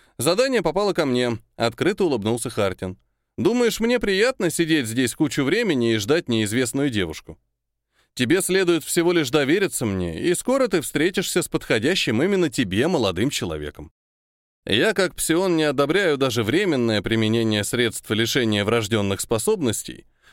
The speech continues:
но представители диких цивилизаций могут быть весьма опасными и непредсказуемыми по своему незнанию.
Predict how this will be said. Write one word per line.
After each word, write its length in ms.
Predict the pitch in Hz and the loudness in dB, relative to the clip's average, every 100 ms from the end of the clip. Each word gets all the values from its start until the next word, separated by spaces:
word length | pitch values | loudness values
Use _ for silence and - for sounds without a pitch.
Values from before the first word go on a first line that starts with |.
| _ | _
но 240 | - 170 175 | 0 2 2
представители 720 | 165 160 - 147 147 143 127 | 0 0 0 2 2 2 0
диких 340 | 117 131 113 | 0 0 -2
цивилизаций 800 | - 110 101 101 117 147 127 - | -2 0 0 0 2 0 -2 -4
могут 300 | 95 135 120 | -2 0 0
быть 180 | 104 123 | -2 -2
весьма 380 | 110 110 135 123 | -2 -2 0 0
опасными 680 | 107 156 147 120 107 107 127 | 0 0 0 -2 0 2 2
и 40 | |
непредсказуемыми 1160 | 120 127 139 131 - 139 165 202 113 92 90 85 | 2 2 0 0 0 0 2 2 2 0 -2 -2
по 140 | 113 | -4
своему 360 | 127 127 120 107 | 0 0 2 2
незнанию. 640 | 120 120 117 80 67 | 2 0 -2 -4 -10